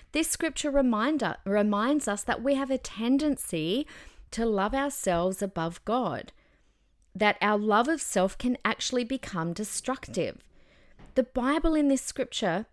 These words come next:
back in Mark thirty-one, is actually referring to our healthy, natural human tendency to take care of ourselves and our well-being. But the self-love movement suggests that we're all inherently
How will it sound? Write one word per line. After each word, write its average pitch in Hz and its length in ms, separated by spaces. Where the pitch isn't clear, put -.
back 220 220
in 254 160
Mark 202 260
thirty-one, 269 460
is 220 240
actually 302 360
referring 214 520
to 220 160
our 202 120
healthy, 214 680
natural 214 560
human 220 460
tendency 196 840
to 233 100
take 208 320
care 185 320
of 196 100
ourselves 185 600
and 202 120
our 170 180
well-being. 185 680
But 233 120
the 233 60
self-love 269 720
movement 185 540
suggests 190 520
that - 180
we're 190 200
all 202 220
inherently 196 800